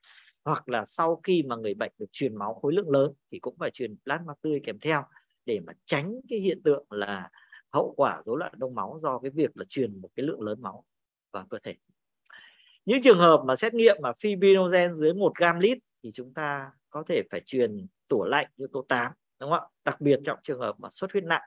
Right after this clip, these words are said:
kèm theo giảm fibrinogen. Thế còn, à, đối với cả người bệnh sốc do sốt xuất huyết thì luôn luôn chú ý là phải giữ ấm người bệnh,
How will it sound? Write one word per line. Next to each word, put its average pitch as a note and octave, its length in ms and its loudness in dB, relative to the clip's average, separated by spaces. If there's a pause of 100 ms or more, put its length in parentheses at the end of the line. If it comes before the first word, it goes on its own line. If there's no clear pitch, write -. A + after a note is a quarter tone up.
(180)
kèm A2 240 -8
theo B2+ 320 -2
giảm B2+ 180 -2 (140)
fibrinogen. A2 520 -8 (2000)
Thế G#3 80 0
còn, F3 280 6
à, D3+ 80 8
đối D3 160 6
với G3+ 100 4
cả G#3 140 4
người C3 160 0
bệnh C3+ 160 -4
sốc D#4+ 300 4 (260)
do D#3 180 -4
sốt G3+ 180 -6
xuất A3 100 -6
huyết C4 300 0
thì C#3 80 -4
luôn D#3+ 220 0
luôn E3 200 0
chú D#3+ 180 4
ý F#3+ 320 8 (420)
là A#2+ 280 0
phải E2+ 140 -6
giữ A#2+ 140 -4
ấm E3+ 300 0
người F3+ 100 4
bệnh, A#2 220 2